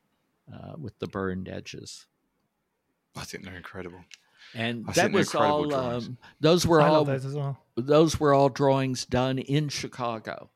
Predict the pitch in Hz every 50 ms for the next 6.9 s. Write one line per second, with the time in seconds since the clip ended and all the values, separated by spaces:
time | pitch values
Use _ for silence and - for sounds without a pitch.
0 | _ - _ _ _ _ - 101 101 98 87 90 92 - - 113 107 101 107 117
1 | 117 110 - _ _ _ _ _ - 107 101 - - - 104 107 101 - 110 110
2 | - - - 104 104 95 92 90 90 90 90 87 87 _ _ _ _ _ _ _
3 | _ _ - 101 98 92 92 90 85 90 98 107 - - - 104 101 98 - -
4 | - - 98 90 87 - - 90 71 95 92 - - - - 113 98 95 95 95
5 | 104 107 104 101 101 98 - - - - _ _ _ _ _ _ _ _ - 131
6 | 143 147 147 135 127 113 - - 135 131 123 120 113 117 113 104 -